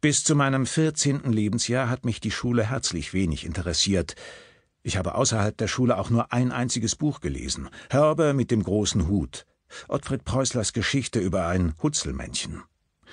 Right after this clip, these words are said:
Aber weil meine Schwester so gut in der Schule war,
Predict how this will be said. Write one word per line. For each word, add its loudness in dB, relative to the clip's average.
Aber 2
weil 4
meine 2
Schwester 0
so 0
gut -4
in -2
der -2
Schule 2
war, 2